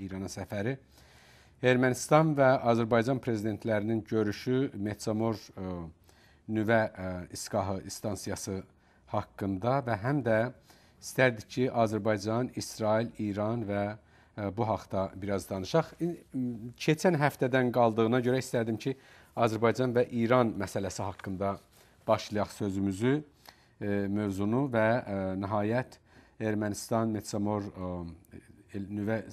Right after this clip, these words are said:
stansiyası haqqında da qutaraq. E, Sayın, e, Nazim bəy, sizdən başlayaq. E, Azərbaycan, İran və İsrail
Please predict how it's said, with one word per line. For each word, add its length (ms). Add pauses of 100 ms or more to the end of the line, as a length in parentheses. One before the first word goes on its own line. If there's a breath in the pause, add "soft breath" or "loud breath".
stansiyası 640
haqqında 340
da 160 (480 soft breath)
qutaraq. 320 (540 soft breath)
E, 120 (1700)
Sayın, 400
e, 200
Nazim 320
bəy, 200
sizdən 360
başlayaq. 500 (100)
E, 140 (640 soft breath)
Azərbaycan, 640
İran 540
və 260
İsrail 460